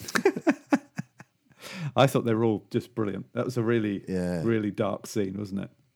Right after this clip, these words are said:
Speaker 2: That was such an amazing thing. I mean, this
Speaker 1: Yeah.
Speaker 2: is, this is turning into, like, proper grown-up Star Wars, isn't it?
Speaker 1: S-,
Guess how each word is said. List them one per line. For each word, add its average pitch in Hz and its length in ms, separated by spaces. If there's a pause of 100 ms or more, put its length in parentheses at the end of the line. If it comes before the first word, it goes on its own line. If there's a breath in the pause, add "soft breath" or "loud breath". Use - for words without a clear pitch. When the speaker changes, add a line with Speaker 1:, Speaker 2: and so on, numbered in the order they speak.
(140)
Speaker 2:
That 143 200
was 107 160
such - 500
an 98 140
amazing 95 600
thing. - 120 (360 soft breath)
I 127 100
mean, 151 260
this - 200
Speaker 1:
Yeah. 190 60
Speaker 2:
is, - 320 (580)
this 202 160
is 175 120
turning 165 460
into, 127 320
like, 110 320
proper 160 600
grown-up 131 840
Star 95 380
Wars, 78 300
isn't 80 240
it? 76 40
Speaker 1:
S-, 65 180